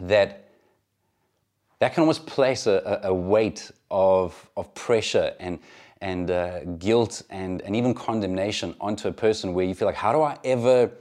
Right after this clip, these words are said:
how do I ever prove myself worthy <laughs> of, of that kind of sacrifice?" Um, and I've got to be honest with you, for, for many years, I, I wrestled over that in my relationship with God. Like, "I've got to pay Him back. I've got to earn this."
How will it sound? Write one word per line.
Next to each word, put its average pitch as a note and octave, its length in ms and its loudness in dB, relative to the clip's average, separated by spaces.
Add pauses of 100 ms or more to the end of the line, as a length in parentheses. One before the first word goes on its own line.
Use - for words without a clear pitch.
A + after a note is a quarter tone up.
(140)
how C3 100 0
do C#3+ 80 4
I G#2+ 120 0 (100)
ever A#2 460 2 (560)
prove C3 340 4
myself G#2+ 480 0
worthy G#2+ 680 2 (300)
<laughs> - 300 -20
of, G#2+ 480 2 (100)
of F#2+ 220 2
that A#2+ 300 0
kind B2+ 320 -4
of F#2+ 100 -2
sacrifice?" B2 680 -2 (440)
Um, F#2+ 340 -2
and A2 40 -4
I've C3 100 4
got D#3 80 6
to D#3+ 60 4
be C#3+ 60 4
honest E3 220 2
with G2 120 2
you, G2+ 100 2
for, G#2+ 560 2
for - 160 -6
many A2+ 380 2
years, G#2 360 2 (260)
I, G#2+ 360 -6
I A#2 100 -4
wrestled A#2+ 680 2
over A2+ 200 0
that G#2+ 140 0
in G2+ 80 -2
my G2+ 120 0
relationship G2 480 -4
with F2 120 -6
God. G2+ 260 2
Like, - 140 -12
"I've G#2+ 100 -4
got D3 100 0
to G2+ 60 0
pay - 320 -8
Him G2+ 140 -2
back. G2 200 0
I've - 120 -2
got B2 80 4
to F2+ 100 0 (120)
earn C#3+ 320 -2
this." - 180 -10